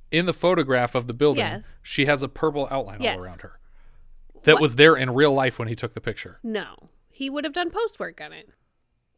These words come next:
Speaker 1: But he just happened to put a purple outline around her, even though one exists around her in the real world?
Speaker 2: What do you mean one exists around her in the real
Speaker 1: When she
Speaker 2: world?
Speaker 1: jumps off the wall, she's outlined in purple.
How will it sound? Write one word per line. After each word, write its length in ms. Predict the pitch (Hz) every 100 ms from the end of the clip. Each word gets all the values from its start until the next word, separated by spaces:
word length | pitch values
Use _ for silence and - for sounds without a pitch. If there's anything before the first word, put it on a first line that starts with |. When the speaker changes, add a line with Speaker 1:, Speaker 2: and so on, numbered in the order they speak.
| 135
Speaker 1:
But 140 | 147
he 140 | 127 165
just 180 | 160
happened 320 | - 143 143 143
to 60 |
put 160 | - 147
a 40 |
purple 320 | - 143 147
outline 280 | 135 131 147
around 200 | 147 147
her, 120 | 147 160
even 240 | 139 143
though 100 | 143
one 300 | 127 131 147
exists 680 | 151 127 110 117 135 - -
around 300 | 127 120 131
her 160 | 135 143
in 80 | 131
the 80 | 117
real 180 | 123
world? 300 | 120 120 147 - _ _ _ _ _ _ _ _ _ _ _
Speaker 2:
What 140 | 208 226
do 60 |
you 100 | 254
mean 240 | 240 240 220
one 160 | 208
exists 380 | 202 196 202 202
around 260 | 190 185 196
her 160 | 185
in 100 | 170 170
the 60 |
real 160 | 160 180
Speaker 1:
When 80 | 196
she 80 | 220
Speaker 2:
world? 60 |
Speaker 1:
jumps 200 | 220 233
off 100 | 240
the 80 | 233
wall, 200 | 233 247
she's 180 | - 151
outlined 300 | 175 180 180
in 80 | 175
purple. 440 | 185 208 - 92